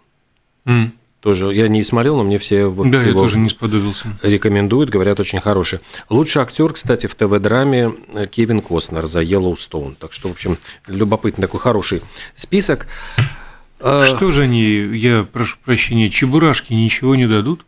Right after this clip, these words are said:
Speaker 2: Э, ну, это на, в следующем году. «Чебурашка» вышел в, э, вот как раз уже
Speaker 1: Будем
Speaker 2: в
Speaker 1: надеяться.
Speaker 2: двадцать третьем.
Speaker 1: Бьет рекорды тоже сборов
Speaker 2: Миллиард,
Speaker 1: кассовых.
Speaker 2: миллиард собрал.
Speaker 1: Три.
Speaker 2: Три?
Speaker 1: В рублях три.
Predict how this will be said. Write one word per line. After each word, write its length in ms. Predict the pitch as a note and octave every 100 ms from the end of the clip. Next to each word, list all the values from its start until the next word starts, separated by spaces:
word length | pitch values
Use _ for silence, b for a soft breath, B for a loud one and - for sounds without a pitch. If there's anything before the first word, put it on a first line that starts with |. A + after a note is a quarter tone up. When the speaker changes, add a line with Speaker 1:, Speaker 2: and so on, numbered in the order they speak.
| - -
Speaker 2:
Э, 140 | A2
ну, 240 | G2+ G2
это 260 | A2+ A2 A2+
на, 80 | G#2
в 140 | -
следующем 640 | - - A2 G2+ - G2 F#2+
году. 400 | F#2+ E2+ D#2+ E2 _ _ -
«Чебурашка» 520 | - - G#2+ A#2+ -
вышел 340 | G2+ F#2 F#2+ F#2
в, 300 | F#2 F#2 F#2+
э, 440 | F#2+ G2 F#2+ F#2+
вот 220 | F#2+ F#2+
как 160 | - -
раз 260 | G2 F2 G#2
уже 120 | A2+
Speaker 1:
Будем 140 | A#2
Speaker 2:
в 20 |
Speaker 1:
надеяться. 440 | A#2 G2 G2+ F2 -
Speaker 2:
двадцать 160 | D2 B B B B
третьем. 120 | A2+ G#2+
Speaker 1:
Бьет 280 | D3+ D#3
рекорды 600 | A2+ A#2+ C3+ B2+ G#2 A2+
тоже 340 | - A2+ G2+ G2+
сборов 480 | F#2 F#2+ D#3 F3+ G2
Speaker 2:
Миллиард, 260 | G#2 D#3+
Speaker 1:
кассовых. 480 | A#2 C#3+ C3+ C3 -
Speaker 2:
миллиард 560 | F2+ G#2+ G#2 F#2 - _ _ _ -
собрал. 380 | F2 E2+ D#2 D#2
Speaker 1:
Три. 340 | A#2+ C3 G2 - _ _ _ -
Speaker 2:
Три? 320 | - G2 D#3+ D3+
Speaker 1:
В 160 | A2+ G#2
рублях 420 | G#2 G#2+ C#3+ -
три. 340 | - A#2+ F2